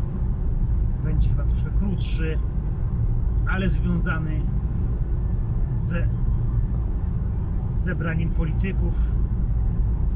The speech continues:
czyli z panem Makaronem, Macronem,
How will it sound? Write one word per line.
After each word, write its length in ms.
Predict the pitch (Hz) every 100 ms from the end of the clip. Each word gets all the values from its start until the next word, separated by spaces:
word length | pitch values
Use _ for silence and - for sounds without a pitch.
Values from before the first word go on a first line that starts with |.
| - -
czyli 300 | - - -
z 200 | - -
panem 400 | - 151 147 - - - - - -
Makaronem, 720 | - - 170 170 165 165 156 - - - -
Macronem, 720 | - - - 165 160 156 151